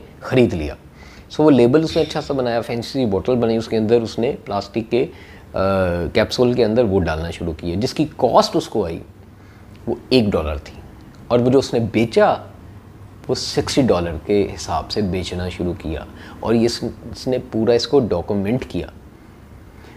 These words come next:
तो इस बात से, इस वीडियो से ये रिफ्लेक्ट करती है हमारी सप्लीमेंट इंडस्ट्री के बारे में कि कैसे चलती है, कैसे फ्लरिश करती है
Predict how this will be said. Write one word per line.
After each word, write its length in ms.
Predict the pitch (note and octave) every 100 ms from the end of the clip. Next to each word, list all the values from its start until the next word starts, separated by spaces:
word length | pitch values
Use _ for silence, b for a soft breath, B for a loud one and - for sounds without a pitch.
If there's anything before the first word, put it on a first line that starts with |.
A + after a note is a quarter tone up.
| - -
तो 140 | F#3 -
इस 380 | C#3+ D#3+ - - - - - - G#2
बात 340 | G2+ G#2+ B2
से, 220 | - C#3
इस 140 | C3+ A2+
वीडियो 360 | G#2 A2+ C3
से 160 | B2+ C3
ये 220 | B2+ C3
रिफ्लेक्ट 500 | G2+ F2+ A2+ C#3+ -
करती 320 | A#2+ - B2+
है 80 | C#3
हमारी 360 | B2 G2+ G#2+ A#2
सप्लीमेंट 540 | F#2 - G#2+ A2 A2 G#2+
इंडस्ट्री 520 | F#2+ F2 - - F#2+
के 120 | G2
बारे 280 | E2 D#2 D#2
में 180 | D#2+ - -
कि 60 | B2+
कैसे 520 | - - C3 - B2
चलती 400 | F#2+ G2 E2+ G2
है, 80 | F2
कैसे 300 | - - B2
फ्लरिश 480 | - A2 A2 G2+ -
करती 360 | G2 - G#2+
है 160 | G2+